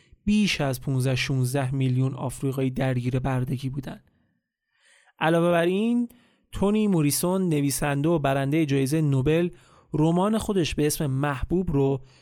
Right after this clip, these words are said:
به بیش از شصت میلیون مسافر فراموش شده و به شمار نیومدهٔ گذرگاه میانی تقدیم کرده.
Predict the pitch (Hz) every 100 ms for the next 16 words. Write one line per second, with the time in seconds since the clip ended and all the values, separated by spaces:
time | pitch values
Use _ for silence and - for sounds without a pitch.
0 | - - 160 185 220 233 - 202 202 -
1 | - 185 185 190 - 160 151 139 139 170
2 | 180 160 135 - 139 131 - 160 143 123
3 | - 135 135 135 135 127 - 139 139 147
4 | 139 135 127 - 139 135 135 139 139 139
5 | 135 139 135 160 180 156 135 135 127 156
6 | 175 160 143 135 139 139 139 - 131 127
7 | 131 202 -